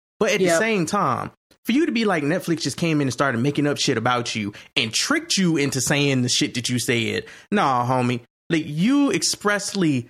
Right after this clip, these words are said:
Speaker 1: said that shit. And I know for me, one of the biggest moments in the documentary, and there are a whole lot of crazy ass moments. I'm sure everybody has their big moments.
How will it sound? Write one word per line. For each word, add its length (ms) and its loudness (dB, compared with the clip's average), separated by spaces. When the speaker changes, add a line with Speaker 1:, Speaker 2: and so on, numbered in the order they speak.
Speaker 1:
said 420 0
that 200 0
shit. 440 -2
And 400 0
I 80 0
know 120 0
for 160 0
me, 340 2
one 240 -2
of 80 0
the 60 0
biggest 480 -2
moments 380 0
in 80 -2
the 60 -2
documentary, 500 -2
and 80 -4
there 100 0
are 40 -2
a 40 -4
whole 280 0
lot 180 0
of 60 -6
crazy 400 0
ass 160 -2
moments. 300 -2
I'm 60 -4
sure 140 -4
everybody 400 0
has 180 -2
their 140 -4
big 200 -4
moments. 360 -4